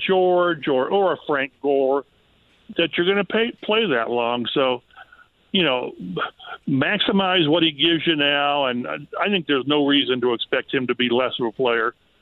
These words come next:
after the surgery. Everything he said, he said that surgery or the, the ankle had been bothering him for a while. So he should be, you know, and, and even as much as it bothered him last year,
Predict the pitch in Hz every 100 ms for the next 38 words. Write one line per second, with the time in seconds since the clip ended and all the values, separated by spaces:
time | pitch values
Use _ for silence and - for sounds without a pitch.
0 | _ _ - 139 135 107 110 135 117 104
1 | 117 156 143 156 139 127 175 127 139 120
2 | 139 120 - - - - 143 - - 147
3 | 135 139 139 139 127 127 135 131 127 -
4 | 131 175 - 135 127 127 117 156 190 131
5 | 107 123 113 117 107 - _ _ _ _
6 | _ _ - 120 123 - 165 165 131 160
7 | 170 160 160 139 131 160 220 202 135 165
8 | 180 147 151 147 175 175 165 175 254 254
9 | - 107